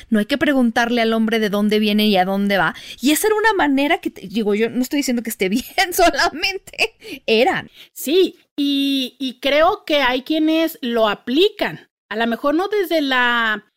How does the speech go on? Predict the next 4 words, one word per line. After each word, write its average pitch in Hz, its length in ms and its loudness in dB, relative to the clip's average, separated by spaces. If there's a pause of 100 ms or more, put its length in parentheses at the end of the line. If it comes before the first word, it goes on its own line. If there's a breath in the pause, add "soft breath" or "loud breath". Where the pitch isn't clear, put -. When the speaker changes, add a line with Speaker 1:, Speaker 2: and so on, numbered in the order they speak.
Speaker 2:
de 240 140 -4
la 240 200 -2
consigna 311 800 2
tradicional, 220 960 -2